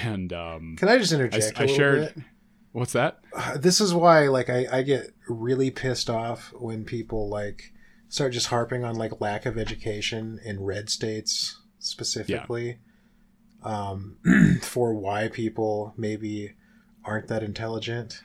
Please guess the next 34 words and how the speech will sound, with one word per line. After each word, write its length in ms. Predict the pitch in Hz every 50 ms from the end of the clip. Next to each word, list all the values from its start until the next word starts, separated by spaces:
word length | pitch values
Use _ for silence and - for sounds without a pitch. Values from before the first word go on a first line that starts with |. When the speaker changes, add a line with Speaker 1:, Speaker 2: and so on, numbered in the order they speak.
| -
Speaker 2:
and 220 | 123 117 113 110 -
things 260 | - 113 117 110 107
like 180 | 113 113 110 -
that. 320 | 120 120 120 120 117 - - - - -
And 200 | - 104 104 101
I 80 | 104 107
mean, 380 | 107 110 107 107 104 104 104 - _ _ - - - - _ _ _ -
there's 200 | - 143 139 139
so 240 | - - 147 139 135
much 260 | 135 135 131 - -
more 220 | 131 123 127 127
going 280 | 117 123 123 120 117 110
on 280 | 107 107 110 113 113 117
than 100 | 113 104
just 280 | 120 110 - - 90
lack 260 | 101 95 95 107 -
of 120 | 120 104 104
education 680 | 107 101 - 104 - - 107 104 107 - - 117 110
Speaker 1:
Good 120 | 113 117 -
point. 360 | - _ _ _ _ _ -
Speaker 2:
to 120 | - 127
the 140 | 113 117 110
average 340 | 101 104 107 101 110 104 - -
Speaker 1:
Mm-hmm. 40 | 95
Speaker 2:
person, 480 | 120 110 110 92 123 117 113 110 110 - - _ - 107
um, 220 | 104 95 92 92
especially 800 | - - - - 131 131 127 - 131 120 113 110 107 104 101 101 _ _ - - - - _ _ _ -
in 160 | 110 101 98
Nebraska, 640 | 98 90 - 110 110 110 113 107 - - 120 107 101
Iowa, 480 | 101 104 104 107 104 104 101 104 104
South 340 | - - - 110 107 101 -
Dakota, 640 | - 101 - - 104 101 98 98 98 98 98 98 98 - _ _ - -
Louisiana, 760 | 104 98 107 107 110 113 104 110 113 110 113 110 110 110 107
Mississippi, 920 | 104 104 104 101 - - 107 - - 107 104 - 107 104 101 101 101 -